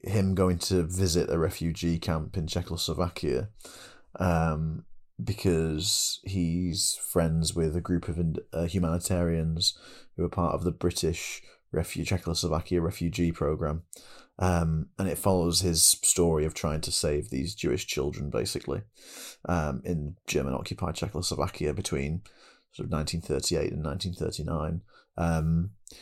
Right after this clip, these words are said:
the film focuses largely on Hitler's invasion of the Sudetenland, um, and then, uh, sort of shows the acceleration of the evacuation program right up until the invasion of Poland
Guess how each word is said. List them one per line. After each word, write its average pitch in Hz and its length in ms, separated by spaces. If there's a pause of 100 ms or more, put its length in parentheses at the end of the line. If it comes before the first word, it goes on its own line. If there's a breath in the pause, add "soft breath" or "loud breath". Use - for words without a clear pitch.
(220 loud breath)
the 98 200
film 110 360
focuses 95 500
largely 85 420
on 80 360 (100)
Hitler's 98 360
invasion 87 560
of 87 100
the 87 80
Sudetenland, 98 880 (220)
um, 78 400
and 80 160
then, 82 300 (460 soft breath)
uh, 82 160
sort 76 180
of 80 120
shows 82 520
the 82 120
acceleration 73 720
of 78 100
the 82 100
evacuation 76 640
program 76 440
right 71 280
up - 100
until 82 200
the 78 140
invasion 80 560
of 76 100
Poland 78 500